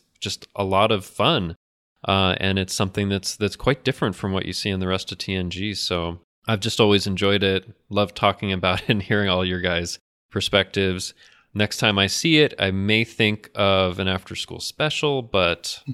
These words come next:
that's okay. <laughs> So, yeah, I think it's been a great discussion, and I appreciate it. So, Chris, thank you so much for, for being here on Earl Grey. So tell our listeners where they can find you online.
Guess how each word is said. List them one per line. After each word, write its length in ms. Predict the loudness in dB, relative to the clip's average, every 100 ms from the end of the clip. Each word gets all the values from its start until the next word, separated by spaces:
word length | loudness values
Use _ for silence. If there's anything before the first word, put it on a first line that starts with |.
| -4
that's 180 | -4 -2
okay. 300 | 0 0 0 -2 0 2 2 4
<laughs> 120 | 2 2 -6 -18 -12 -10 -10 -12 -4 -2 0 -2 -2 -6 -16 -16 -10
So, 400 | 0 4 6 6
yeah, 160 | 4 4
I 40 |
think 180 | 2 -2
it's 120 | 0
been 120 | 0
a 40 | 4
great 220 | 2 2
discussion, 520 | -4 -2 -4 -2 -2
and 100 | 0
I 80 | 0
appreciate 580 | 0 -6 -4 -2 0 0
it. 160 | -2
So, 580 | -4 2 4 4 2 -2 _ _ _
Chris, 380 | -2 0 0 -4
thank 340 | -2 -2 -2
you 60 | -4
so 200 | -2 0
much 360 | 2 2 0 -6
for, 520 | 0 2 4 2 -2
for 200 | -4 -4
being 340 | 0 2 2
here 280 | 0 0 2
on 200 | 2 -2
Earl 280 | -4 -2 -2
Grey. 400 | -2 0 0 -2
So 480 | -4 -2 0 0 -2
tell 260 | -4 -2 0
our 80 |
listeners 480 | 0 -2 -2 -4 -2
where 120 | -2
they 120 | -2 -4
can 140 | -6
find 260 | -4 -4 -2
you 80 |
online. 480 | -4 -4 -6 -6 -10